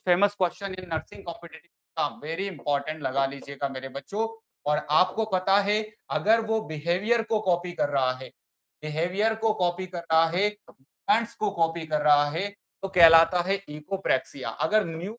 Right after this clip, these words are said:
birds बोल रहा है जिनका कोई meaning नहीं है तो neologism, ये घिचपिच कर रहा है सारे birds को तो वो सलाद है।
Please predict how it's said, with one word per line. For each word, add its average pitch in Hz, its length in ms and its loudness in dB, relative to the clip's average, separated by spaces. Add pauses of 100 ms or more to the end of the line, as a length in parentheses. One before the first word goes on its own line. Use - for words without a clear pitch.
(100)
birds 233 300 0
बोल 196 160 2
रहा 190 200 4
है 190 120 0
जिनका 165 360 -4
कोई 185 200 -4
meaning - 460 -12
नहीं 196 220 -2
है 208 160 0
तो - 400 -10
neologism, 156 760 2 (480)
ये 214 80 4
घिचपिच 170 480 -2
कर 214 180 2
रहा 208 220 8
है 214 200 4
सारे 180 380 4
birds 196 280 2
को 220 180 6
तो 196 180 2
वो 170 140 4
सलाद 139 540 6
है। 120 100 -8